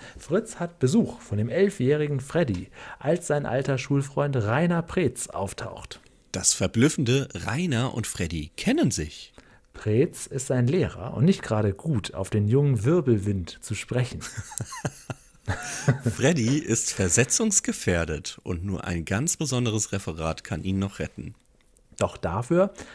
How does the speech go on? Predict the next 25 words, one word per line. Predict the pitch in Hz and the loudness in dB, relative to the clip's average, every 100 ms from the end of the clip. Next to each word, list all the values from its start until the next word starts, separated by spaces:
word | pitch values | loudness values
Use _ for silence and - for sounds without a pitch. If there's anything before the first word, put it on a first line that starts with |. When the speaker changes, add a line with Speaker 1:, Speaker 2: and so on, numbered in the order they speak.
| - | -12
Speaker 1:
hat | - 143 | -6 -2
er | 147 | 0
bis | 120 - | -2 -2
jetzt | 120 - | -4 -2
nichts | 123 - - | -4 -4 -4
getan. | 135 131 87 - _ _ _ _ _ _ _ _ | -4 -2 -4 -10 _ _ _ _ _ _ _ _
Speaker 2:
Ich | 113 117 - | -4 -4 -4
mache | 92 95 127 123 - | -2 -2 -2 -6 -2
aus | 110 101 | -2 -2
Löwenzahn | 98 117 151 135 110 104 101 | 0 0 0 -2 -4 -4 -4
einen | - 90 101 | -4 -2 -2
Flummi, | 95 123 131 92 82 - - | -2 2 2 2 -4 -14 -14
platzt | - 85 - | -6 -4 -4
Freddy | - 90 85 | -4 -2 0
heraus. | 82 80 78 53 - - - _ - _ _ | 0 0 -2 -4 -6 -8 -12 _ -20 _ _
Speaker 1:
Bloß | 117 110 - 104 | 0 0 0 2
wie? | 240 90 80 - - _ _ _ _ _ | 4 4 0 -10 -20 _ _ _ _ _
Speaker 2:
Nur | 110 98 | -4 0
mit | 113 104 | 0 -2
Fritz' | - - 107 - - | -4 -6 -4 -2 0
Hilfe | 147 113 - 90 | 0 0 0 -4
kann | - 92 | -4 -4
es | 92 - | -2 -2
gelingen, | 98 87 87 87 - | -2 -2 -2 -6 -8
Lehrer | 104 92 92 87 87 82 | -2 2 2 0 -2 -4